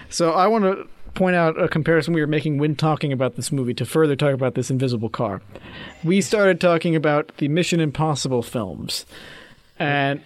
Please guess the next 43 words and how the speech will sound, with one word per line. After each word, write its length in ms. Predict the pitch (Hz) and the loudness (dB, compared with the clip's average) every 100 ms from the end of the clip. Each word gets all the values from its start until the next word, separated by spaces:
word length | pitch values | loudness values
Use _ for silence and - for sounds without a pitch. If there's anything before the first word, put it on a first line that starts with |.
| - | -6
how 280 | 135 156 147 | -2 0 2
they 180 | 160 | 4
were 160 | 151 147 | 4 0
kind 200 | 151 156 | 0 0
of 80 | 151 | 2
like 160 | 135 | 0
an 60 | 143 | 0
American 680 | 135 135 139 147 139 143 131 | -2 2 2 2 0 -2 0
version 360 | 135 131 143 | 0 0 0
of 100 | 143 | -4
the 80 | 127 | -4
Bond 400 | 131 131 147 156 | -2 -2 0 0
films, 380 | 170 165 170 - | 0 0 -2 -2
maybe. 400 | 180 180 208 208 - - - - - - | -2 0 -4 -6 -14 -18 -16 -18 -20 -2
But 140 | 160 | 2
I 180 | 160 240 | 4 4
would 180 | 254 196 | 2 0
say 420 | 220 196 175 147 | 0 2 4 4
that 180 | 143 - | 0 -2
they 160 | 196 | -2
tend 480 | 240 - 214 233 233 - | -2 -4 -2 0 0 -2
to 60 | |
be 460 | 170 196 175 147 147 131 - - - - - - - - - | -4 0 2 2 0 -6 -18 -20 -20 -20 -20 -20 -20 -20 -18
somewhat 800 | - - 214 247 240 214 190 196 - - | -8 0 2 4 2 2 0 -2 -12 -8
more 200 | 147 147 | -2 -2
small 360 | 135 - 156 165 | -2 0 2 2
scale 400 | - 160 147 147 | 2 2 2 2
and 400 | 143 135 147 156 - - _ _ - | 0 0 -2 -6 -16 -20 _ _ -4
a 60 | |
little 360 | 175 170 190 185 | 0 4 4 4
more 240 | 175 170 | 2 0
realistic. 720 | 151 147 135 135 - - - - - - - - - | 2 0 0 -2 -6 -12 -14 -18 -20 -20 -18 -18 -10
And 120 | 185 | -2
I 80 | 143 | 0
want 140 | 208 208 | 2 2
to 40 | |
give 140 | 196 | 2
an 60 | 196 | 2
example 460 | 160 180 175 170 160 | 0 0 0 0 0
of 140 | 143 | 0
in 400 | 165 147 139 165 | 0 -2 -2 -2
Mission 240 | 190 208 | -2 0
Impossible 800 | 202 170 180 170 185 156 143 139 | -2 -2 -2 -2 -2 0 0 0